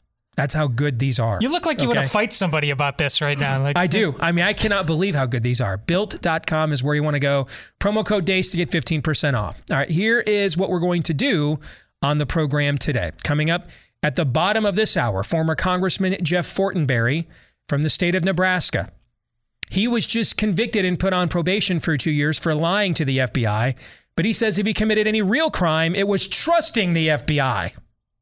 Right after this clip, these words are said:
Speaker 1: He will join us to give us his side of the story here at the bottom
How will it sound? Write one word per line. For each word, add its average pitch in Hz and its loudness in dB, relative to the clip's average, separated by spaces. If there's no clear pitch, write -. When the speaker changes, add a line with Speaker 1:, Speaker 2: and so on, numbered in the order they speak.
Speaker 1:
He 151 0
will 185 2
join 214 2
us 202 0
to 190 0
give 175 0
us 180 0
his 190 0
side 170 2
of 160 0
the 165 0
story 165 0
here 139 2
at 139 0
the 147 -2
bottom 131 0